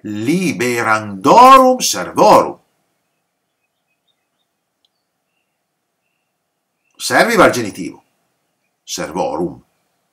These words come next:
come libero, ma libero prende il genere e il numero da servi. Quindi i tutte e due vanno al genitivo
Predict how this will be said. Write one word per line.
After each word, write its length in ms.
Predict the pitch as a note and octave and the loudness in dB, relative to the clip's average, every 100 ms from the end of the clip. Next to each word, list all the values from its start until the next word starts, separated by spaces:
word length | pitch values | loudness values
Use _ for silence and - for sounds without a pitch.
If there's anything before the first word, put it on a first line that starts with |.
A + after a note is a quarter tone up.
| _ _ _ | _ _ _
come 220 | - D#2+ | -14 -12
libero, 440 | F2+ F2+ D2 - _ _ _ _ _ _ _ _ _ | -10 -10 -10 -14 _ _ _ _ _ _ _ _ _
ma 180 | - F2 | -10 -6
libero 440 | G#2 C#3 F#2 D#2+ D2+ | -4 -4 -4 -6 -4
prende 680 | A2+ A2+ G#2 A2+ F3 B3+ _ _ _ _ _ _ | -4 -4 -6 -6 -6 -8 _ _ _ _ _ _
il 180 | C#2 C2+ | -18 -12
genere 440 | F#2+ B2+ F2 B1+ | -4 -4 -4 -12
e 80 | D2 | -14
il 80 | G2 | -12
numero 480 | E2+ - G2 F3 - _ _ _ _ | -10 -8 -10 -10 -18 _ _ _ _
da 120 | - | -16
servi. 560 | - B2 A2 D2+ C#2+ - _ _ _ _ _ _ _ _ _ - - _ _ | -10 -10 -10 -12 -18 -20 _ _ _ _ _ _ _ _ _ -20 -20 _ _
Quindi 500 | F#2 F2 G#2+ C#3 _ _ _ _ _ _ _ _ _ _ _ _ | -12 -10 -10 -12 _ _ _ _ _ _ _ _ _ _ _ _
i 140 | - | -20
tutte 240 | - - C3 | -20 -14 -10
e 40 | |
due 220 | D3+ A3 | -10 -10
vanno 300 | - D2+ C#2+ | -10 -10 -12
al 60 | C#2+ | -16
genitivo 680 | A2 D3 D3 F#3 B3+ C4 | -14 -14 -12 -14 -12 -16